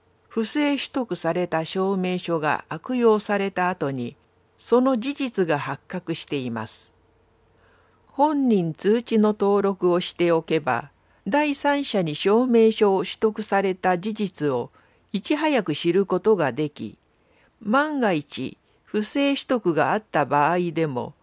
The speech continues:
被害を未然に防ぐための警察などへの速やかな相談が可能となります。登録は無料で、ずっと安心。登録手続きは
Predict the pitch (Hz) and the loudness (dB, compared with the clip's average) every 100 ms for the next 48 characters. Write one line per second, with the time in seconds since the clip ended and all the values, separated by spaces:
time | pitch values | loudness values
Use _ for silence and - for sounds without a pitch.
0 | _ _ _ _ _ 302 294 254 190 156 | _ _ _ _ _ -2 0 2 2 2
1 | 147 156 208 226 208 196 - 262 254 180 | 0 -2 4 4 6 2 -2 -4 -2 -2
2 | - 147 147 131 131 - _ _ - 214 | -2 -2 -2 -2 -4 -8 _ _ -6 -2
3 | 277 285 294 285 262 269 269 180 147 131 | -2 0 -2 -2 -2 0 2 2 0 -4
4 | - 208 247 277 247 175 143 143 170 180 | -2 0 0 -2 -2 -2 -4 -4 -2 -2
5 | 190 170 160 143 143 - - 143 160 196 | 0 -2 -2 -2 -4 -6 -8 -4 -2 0
6 | 190 180 156 143 131 117 107 - - _ | 0 -2 -2 -4 -4 -6 -8 -12 -20 _
7 | _ _ _ _ _ _ _ _ _ _ | _ _ _ _ _ _ _ _ _ _
8 | _ _ _ _ - 240 285 277 269 247 | _ _ _ _ -2 0 0 -2 -4 -2
9 | 233 208 - 185 208 226 208 196 170 160 | 0 0 0 0 4 4 4 4 2 0
10 | - _ _ _ _ - 147 185 - _ | -2 _ _ _ _ -14 -6 -6 -8 _
11 | 277 - 180 185 185 - 156 147 123 170 | -2 0 0 0 -2 -4 -4 -4 -6 -12
12 | _ _ _ _ _ _ _ _ _ _ | _ _ _ _ _ _ _ _ _ _
13 | _ _ _ - 240 294 302 285 285 269 | _ _ _ -4 -2 0 -2 -2 -4 -4
14 | 269 262 208 160 135 127 | -6 -6 -4 -4 -2 -4